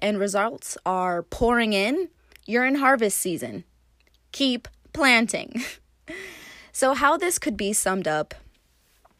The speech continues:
is two ways. During planting season, you are chasing the blessings. And during harvest season, blessings are chasing you. I came across an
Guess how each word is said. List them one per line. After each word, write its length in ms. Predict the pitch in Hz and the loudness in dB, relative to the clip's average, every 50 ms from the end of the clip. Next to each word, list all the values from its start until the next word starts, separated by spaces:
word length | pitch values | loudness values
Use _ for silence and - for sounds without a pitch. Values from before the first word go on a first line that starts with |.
| _ _ - - - _ - | _ _ -20 -20 -16 _ 0
is 680 | 226 226 214 208 214 214 208 208 190 190 - - - - - - - - - - _ _ _ _ - - _ _ _ | 2 4 6 6 6 4 2 0 -2 -2 -4 -4 -4 -6 -12 -20 -20 -20 -20 -20 _ _ _ _ -20 -20 _ _ _
two 200 | - - 262 214 | -4 -2 -2 -2
ways. 400 | 165 - - - - - - - - - - - - - - - - _ _ _ _ _ _ - | -2 -4 -6 -8 -10 -10 -10 -12 -14 -20 -20 -20 -20 -20 -20 -20 -20 _ _ _ _ _ _ 0
During 380 | - 240 262 294 320 349 349 | 2 4 4 4 4 2 0
planting 560 | - - - 220 202 190 190 208 - 247 240 | -2 -4 -2 -2 0 0 0 0 0 0 0
season, 600 | 254 - - 247 254 240 233 247 254 262 262 262 | 0 0 -2 -2 -2 0 0 0 2 2 2 2
you 280 | 240 226 185 202 220 214 | 0 -2 -4 -2 -2 0
are 220 | - - 185 180 | 0 2 0 0
chasing 500 | 175 - - - 180 185 - - 185 180 | 0 -2 -2 -2 -2 -2 -2 -4 -4 -4
the 100 | 180 175 | -4 -4
blessings. 760 | 165 - 127 80 - - - - - - - 220 - - - - _ _ _ _ - - - - - - - | -2 -2 -2 -2 -2 -6 -8 -10 -10 -10 -10 -8 -8 -10 -10 -14 _ _ _ _ -20 -20 -20 -20 -20 -14 -8
And 280 | - 214 214 208 214 208 | -4 -2 -2 0 0 0
during 320 | 208 208 208 202 190 185 | 0 0 2 0 0 -2
harvest 560 | 196 - - - 247 269 285 - 262 247 240 | -4 -6 -2 2 4 4 4 4 2 0 0
season, 560 | - - 196 180 180 - 175 165 160 170 180 - _ _ _ _ _ - | -2 -4 -4 -4 -4 -4 -4 -4 -4 -6 -8 -10 _ _ _ _ _ 0
blessings 680 | 208 202 214 214 220 - - 220 214 214 220 208 190 - | 2 2 4 2 2 0 0 0 0 0 -2 -2 -2 0
are 140 | - 190 196 | 0 0 0
chasing 520 | 185 - - 185 175 175 - - 156 156 160 | 0 -2 -4 -4 -4 -4 -4 -6 -6 -8 -8
you. 120 | 151 139 - - - _ _ _ _ _ _ _ _ _ _ _ _ _ _ _ _ _ _ - - - _ - - - - - - | -8 -8 -10 -10 -14 _ _ _ _ _ _ _ _ _ _ _ _ _ _ _ _ _ _ -20 -20 -20 _ -20 -20 -20 -10 -4 -2
I 80 | 226 | -2
came 200 | 247 254 320 330 | -2 0 -2 -2
across 440 | 427 427 - 277 254 240 269 254 - | -4 -4 -2 0 2 2 2 0 0
an 240 | - - 226 214 - | -2 -2 -2 -2 -4